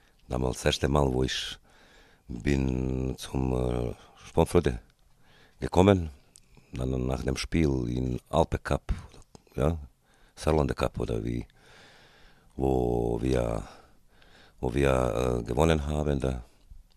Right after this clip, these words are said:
Und nach, nach dem Spiel, wo ich habe mit Trainer in Fiau ge-, geredet, ich hab zu ihm gesagt, "Hey, diese Mannschaft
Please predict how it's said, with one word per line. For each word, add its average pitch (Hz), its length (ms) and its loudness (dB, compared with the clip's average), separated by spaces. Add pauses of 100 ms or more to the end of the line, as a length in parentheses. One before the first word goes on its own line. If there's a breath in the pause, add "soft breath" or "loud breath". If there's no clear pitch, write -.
(460 soft breath)
Und 64 140 -4
nach, 64 220 -2 (180)
nach 64 220 -2
dem 62 120 -2
Spiel, 73 300 0
wo 64 180 -2
ich - 140 -4
habe 62 180 -2
mit 62 140 -4
Trainer 67 280 0
in 60 200 -2
Fiau 69 380 0
ge-, 60 160 -4 (340)
geredet, 64 560 -2 (1120 soft breath)
ich - 140 -10
hab - 120 2
zu - 120 -2
ihm 82 80 0
gesagt, 76 340 -2
"Hey, 80 220 0
diese 67 220 -2
Mannschaft 69 600 -4